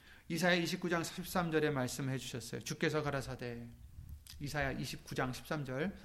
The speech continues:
"이 백성이 입으로는 나를 가까이하며 입술로는 나를 존경하나 그 마음은 내게서 멀리 떠났나니 그들이 나를 경외함은 사람의 계명으로 가르침을 받았을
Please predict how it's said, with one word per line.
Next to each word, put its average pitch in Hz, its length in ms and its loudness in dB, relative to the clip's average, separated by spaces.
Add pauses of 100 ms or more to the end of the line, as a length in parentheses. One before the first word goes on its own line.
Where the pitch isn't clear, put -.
(340)
"이 190 140 10
백성이 202 400 8
입으로는 190 560 4
나를 147 340 2
가까이하며 147 840 2 (540)
입술로는 220 600 8
나를 156 260 6
존경하나 147 720 -2 (640)
그 - 120 0
마음은 135 580 4
내게서 131 340 0
멀리 151 420 2
떠났나니 160 640 4 (380)
그들이 156 360 2
나를 151 300 4
경외함은 151 580 0 (420)
사람의 165 580 -2
계명으로 131 840 -2 (140)
가르침을 127 880 -4
받았을 120 720 -8